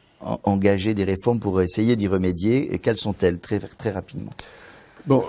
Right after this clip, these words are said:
Speaker 2: à ce niveau, il y a, il y a, il y a plusieurs, euh, types de mesures qui sont prises. La première mesure, c'est déjà d'augmenter, de, d'accou-,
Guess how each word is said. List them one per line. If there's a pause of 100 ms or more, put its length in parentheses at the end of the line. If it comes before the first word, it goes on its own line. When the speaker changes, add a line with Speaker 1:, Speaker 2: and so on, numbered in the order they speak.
(280)
Speaker 2:
à
ce
niveau,
il
y
a,
il
y
a,
il
y
a
plusieurs,
euh,
types
de
mesures
qui
sont
prises.
La
première
mesure,
c'est
déjà
d'augmenter,
de,
d'accou-,